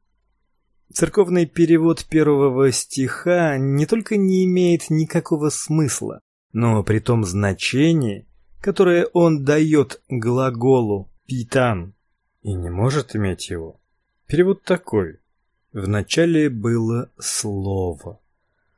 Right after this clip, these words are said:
Это не есть перевод мысли, а перевод слов.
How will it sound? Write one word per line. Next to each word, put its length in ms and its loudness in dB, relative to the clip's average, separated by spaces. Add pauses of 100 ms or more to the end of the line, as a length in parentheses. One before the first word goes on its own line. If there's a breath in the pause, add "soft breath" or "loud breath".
(360)
Это 380 0
не 400 4
есть 580 -2
перевод 720 2
мысли, 640 2
а 300 0
перевод 540 -2
слов. 400 0